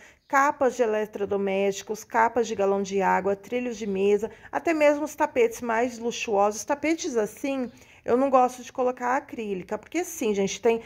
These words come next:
etiqueta de acrílica, a gente tem sim um cuidado a mais, senão elas vão riscar, né? Então, não seria uma peça ali pra jogar no tanquinho, na máquina. A gente sabe que acaba assim, lavando assim, mas quanto mais cuidadinho aí, seria melhor. E também, quando eu iniciei, que eu estava falando,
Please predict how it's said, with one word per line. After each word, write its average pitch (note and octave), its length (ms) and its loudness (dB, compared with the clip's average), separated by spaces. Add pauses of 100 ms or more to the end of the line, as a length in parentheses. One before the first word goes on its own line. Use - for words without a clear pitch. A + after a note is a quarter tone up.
(200)
etiqueta A3+ 460 2
de A3+ 100 0
acrílica, A3 540 -2
a A3+ 40 0
gente A3+ 300 -4
tem A3+ 220 -2
sim A3 320 -2
um A3+ 80 -2
cuidado G3 380 2
a F#3+ 40 2
mais, F#3 220 0
senão F#3+ 200 -4
elas F#3 220 0
vão F#3+ 140 -2
riscar, G#3+ 640 0
né? C4+ 140 -4 (960)
Então, C4 160 -2
não E4 80 0
seria G4+ 240 6
uma G#4+ 140 4
peça D4 380 2
ali B3 120 -4
pra A#3 160 -2
jogar G#3 300 0
no G#3 80 -4
tanquinho, A#3 680 -2
na G#3 140 2
máquina. B3+ 520 2
A - 20 -4
gente D4 260 -8
sabe D#4 300 0
que D#4 200 -6 (220)
acaba C4 520 2
assim, B3+ 220 -6
lavando G#3+ 380 -2
assim, A3 240 -8
mas B3+ 180 -8
quanto E4+ 240 -10
mais C#4+ 240 0
cuidadinho A3 540 -2
aí, G#3+ 260 0 (280)
seria A3 420 4
melhor. A3+ 480 2 (380)
E E4 240 4
também, C#4 440 2
quando A#3 260 0
eu A3 80 4
iniciei, G#3+ 460 0
que G3 100 -4
eu F#3+ 40 0
estava F#3 300 -4
falando, G3 580 2